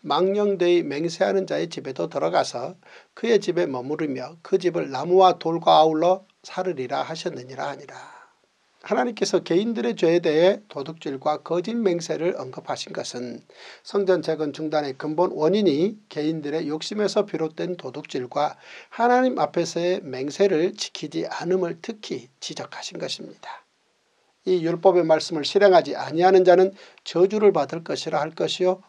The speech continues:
모든 백성은 아멘 할지니라." 계속해서 하나님께서는 스가랴 선지자에게 일곱 번째 환상을 보여주십니다. 그 환상은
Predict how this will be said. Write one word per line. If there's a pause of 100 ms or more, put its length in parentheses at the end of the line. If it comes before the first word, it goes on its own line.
(120)
모든
백성은 (180)
아멘
할지니라." (1300)
계속해서
하나님께서는
스가랴
선지자에게 (300)
일곱
번째
환상을
보여주십니다. (220)
그
환상은